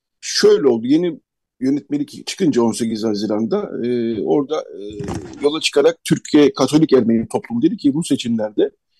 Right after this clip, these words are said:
Katolik kurumları için sadece Ermeni Katolikler oy kullanabilir,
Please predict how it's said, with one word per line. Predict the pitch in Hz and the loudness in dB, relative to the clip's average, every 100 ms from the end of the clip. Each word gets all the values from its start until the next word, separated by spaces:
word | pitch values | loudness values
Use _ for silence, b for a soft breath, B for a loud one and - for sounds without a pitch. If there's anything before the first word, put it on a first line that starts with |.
| _ _ | _ _
Katolik | 160 165 170 - | -4 0 -2 0
kurumları | 131 120 113 113 | 0 2 2 0
için | 113 175 | -2 -6
sadece | 143 135 185 - 139 | -2 -2 -2 -2 -2
Ermeni | 147 170 156 | 0 -2 -2
Katolikler | 139 151 143 147 139 | -4 -4 -2 -2 -2
oy | 107 104 | -2 -4
kullanabilir, | 101 104 101 101 95 - | -4 -6 -4 -6 -8 -12